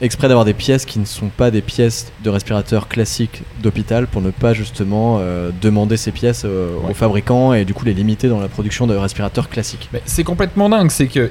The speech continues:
Speaker 2: initialement,
Speaker 1: Vous avez
Speaker 2: euh,
Speaker 1: pris des
Speaker 2: on est,
Speaker 1: batteries de, de
Speaker 2: on est
Speaker 1: scooters
Speaker 2: dans les
Speaker 1: notamment.
Speaker 2: bureaux de chez Crisp et en fait le nerf de la guerre, euh, de notre respirateur, c'est quand même de produire de l'air, euh, générer un flux d'air.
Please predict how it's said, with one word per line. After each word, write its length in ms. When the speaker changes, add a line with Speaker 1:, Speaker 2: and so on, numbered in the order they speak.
Speaker 2:
initialement, 880
Speaker 1:
Vous 60
avez 100
Speaker 2:
euh, 60
Speaker 1:
pris 120
des 100
Speaker 2:
on 40
est, 20
Speaker 1:
batteries 520
de, 280
de 60
Speaker 2:
on 140
est 40
Speaker 1:
scooters 80
Speaker 2:
dans 100
les 80
Speaker 1:
notamment. 200
Speaker 2:
bureaux 160
de 60
chez 140
Crisp 400
et 160
en 20
fait 160
le 160
nerf 260
de 80
la 120
guerre, 240
euh, 240
de 80
notre 200
respirateur, 580
c'est 120
quand 140
même 140
de 100
produire 420
de 60
l'air, 220
euh, 240
générer 460
un 100
flux 220
d'air. 260